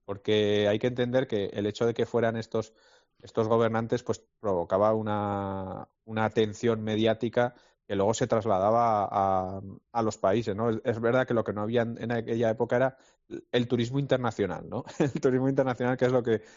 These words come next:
lo que hubiera podido dar éxito a esta exposición, pero digamos que de alguna, que de alguna manera se conseguía el mismo efecto en el hecho de que cuando iba un, un rey o un príncipe iba y visitaba el,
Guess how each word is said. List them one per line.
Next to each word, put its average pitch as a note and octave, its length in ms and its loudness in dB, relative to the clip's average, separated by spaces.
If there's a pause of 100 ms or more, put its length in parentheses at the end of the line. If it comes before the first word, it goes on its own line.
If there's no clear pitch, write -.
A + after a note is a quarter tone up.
(140)
lo A2+ 120 -2
que A2 120 2
hubiera A#2 220 2
podido A#2+ 300 2
dar A#2 140 2
éxito A#2 480 0
a G2+ 100 4
esta G#2+ 340 0
exposición, A2 640 0 (380)
pero G#2+ 280 2
digamos A#2 460 0
que C3+ 120 2
de A2+ 80 4
alguna, A2 420 0
que A#2 100 -2
de G2+ 80 4
alguna A2 200 2
manera B2+ 260 -2
se C#3 120 -2
conseguía A2 420 0
el B2+ 80 0
mismo B2+ 320 -4
efecto C#3 580 -2 (600)
en G#2+ 120 -4
el A2 120 2
hecho A#2+ 220 2
de C3 80 2
que A2+ 120 -2
cuando G2 340 0
iba A#2+ 320 2
un, B2 380 -6
un A#2 240 -6
rey B2 340 0
o F2+ 220 -2
un G#2 260 -4
príncipe A2 560 -2
iba G#2 360 2
y F2+ 60 -4
visitaba G#2+ 640 0
el, A2 320 -2